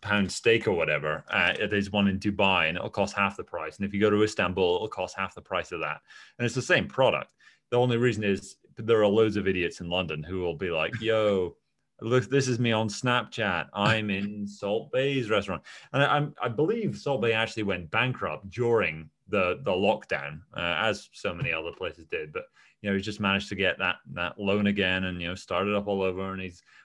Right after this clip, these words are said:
Speaker 1: obviously very good at his branding. But, uh, yeah, I mean, I'm not, um,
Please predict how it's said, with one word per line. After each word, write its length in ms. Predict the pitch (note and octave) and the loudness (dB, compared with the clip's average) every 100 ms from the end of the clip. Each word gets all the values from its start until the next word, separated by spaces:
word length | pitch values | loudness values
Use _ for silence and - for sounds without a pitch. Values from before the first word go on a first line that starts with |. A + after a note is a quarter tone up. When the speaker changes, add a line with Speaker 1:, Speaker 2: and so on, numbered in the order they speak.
| - | 0
Speaker 1:
obviously 280 | C3+ B2+ A#2 | 0 2 2
very 260 | A2+ A2 | 4 2
good 160 | G#2 F#2 | 2 0
at 60 | |
his 160 | F#2+ F2+ | -2 -2
branding. 640 | F2 G2+ G2 G2+ E2 D#2 - _ - - - F2+ - | -2 0 2 2 -2 -4 -12 _ -20 -20 -20 -20 -4
But, 320 | A#2 A2 - | -2 -2 -2
uh, 420 | B2 A#2 A2+ A2 - | 0 0 0 -2 -6
yeah, 300 | B2+ C#3 A2 | -2 2 2
I 40 | G2+ | 2
mean, 180 | B2+ - | -2 0
I'm 280 | C3+ E3+ F3+ | 0 0 0
not, 360 | C#3+ G#2+ - | -2 -4 -4
um, 420 | A2+ G2+ F2 E2+ | -2 0 -2 -6